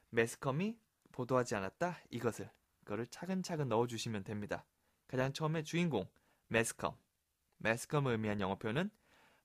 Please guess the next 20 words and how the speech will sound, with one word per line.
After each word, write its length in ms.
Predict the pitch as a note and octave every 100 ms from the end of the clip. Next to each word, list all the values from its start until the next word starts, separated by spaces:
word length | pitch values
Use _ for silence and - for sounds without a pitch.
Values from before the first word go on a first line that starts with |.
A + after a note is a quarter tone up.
| -
mass 300 | A2+ C3 C3+
media. 360 | C3+ D3 F#2+ G2 - _ _ _ _ _
좋습니다. 380 | A#2+ C3 B2 A#2
한 80 | E3
번 120 | F3
더 60 | C#3+
해볼게요. 340 | A#2 D#3+ F#3 _ -
mass 300 | B2+ C#3+ C3
media. 360 | C3+ C#3 F#2+ G2+ _ _ _ _ - _ _
자, 80 | -
그 140 | -
다음, 200 | C#3+ A#2 - _ _ - _
매스컴이 600 | B2 C#3+ - F3+ G3 G#3 - _ _ _ _ _ _ -
알리지 600 | C3+ E3 G#3+ G#3 F3 E3
않은 280 | C3 E3+ F#3
거야라고 380 | F3 D3 C3+ A2
얘기하고 300 | A#2 A2 G#2
있죠. 240 | - C3 - _ _ -
알리다라는 680 | D3 G3+ G#3+ F#3+ F3+ E3+ C3
의미를, 480 | A#2 A#2 A2+ A2